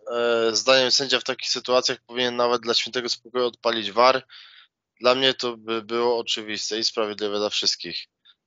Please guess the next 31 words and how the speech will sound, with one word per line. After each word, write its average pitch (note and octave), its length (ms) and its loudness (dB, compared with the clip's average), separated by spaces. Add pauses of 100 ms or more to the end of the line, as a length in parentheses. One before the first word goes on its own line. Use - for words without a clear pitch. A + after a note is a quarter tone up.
(160)
E, A#2 380 6 (100)
ciekawe E3 480 8
tu D#3+ 120 -4
jest D3 380 2
to C#3+ 120 -6
takie C#3+ 340 -4
właśnie, C#3+ 380 0
dużo D#3 320 -2
osób A#2+ 240 0
używa G#2 400 -4
tego, G2+ 400 -8 (180)
co A2 140 -6
ja G#2+ 80 -2
zauważyłem, G#2 540 -2
odpalić A2+ 640 2
war. F#2 320 -4 (1120)
E, A2+ 60 -4 (720)
ja C3 240 6 (380)
bym C3+ 200 -14
powiedział, C3 380 0
że C#3+ 160 2
użyć D3 440 2
po A2 140 -18
prostu, B2 520 -4
użyć C#3+ 260 0
powtórki, D3 560 -2
tak? A2+ 300 0
Może A2 240 -4
w - 80 -8
taki B2+ 260 -2
sposób, A#2 460 -4